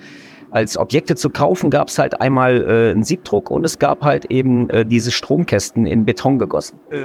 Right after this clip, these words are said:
Speaker 2: den Siebdruck hab ich auch und der ist, äh, der hing auch hier in der Ausstellung. Falls du dich
Speaker 1: Ja,
Speaker 2: daran
Speaker 1: der
Speaker 2: erinnerst.
Speaker 1: Siebdruck hing da auch.
Speaker 2: Ja, der hing da auch, ja.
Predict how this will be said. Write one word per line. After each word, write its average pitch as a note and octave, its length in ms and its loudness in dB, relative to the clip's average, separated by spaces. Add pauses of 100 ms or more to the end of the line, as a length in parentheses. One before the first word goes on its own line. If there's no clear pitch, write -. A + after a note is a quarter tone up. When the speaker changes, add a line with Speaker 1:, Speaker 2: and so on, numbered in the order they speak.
(160)
Speaker 2:
den D3+ 120 -4
Siebdruck A#3 300 -2
hab A3+ 100 0
ich G3 120 2
auch G#3+ 80 2
und D3+ 120 2
der D#3 100 2
ist, F#3 240 -2
äh, D#3 200 4
der C3+ 140 2
hing A3+ 200 0
auch G3 200 0
hier G3 100 0
in F3 60 0
der F3+ 100 0
Ausstellung. G2+ 460 -2 (480)
Falls - 480 -2
du D3+ 100 -8
dich C#3+ 80 2
Speaker 1:
Ja, D#3+ 120 4
Speaker 2:
daran C3+ 160 -4
Speaker 1:
der B2+ 60 -2
Speaker 2:
erinnerst. A2 120 2
Speaker 1:
Siebdruck C#3+ 360 -2
hing D#3+ 120 2
da - 100 0
auch. - 60 -2
Speaker 2:
Ja, F#3 140 0
der D3+ 100 0
hing D3 140 0
da A#2+ 100 -2
auch, G2 180 -8
ja. A2+ 220 -4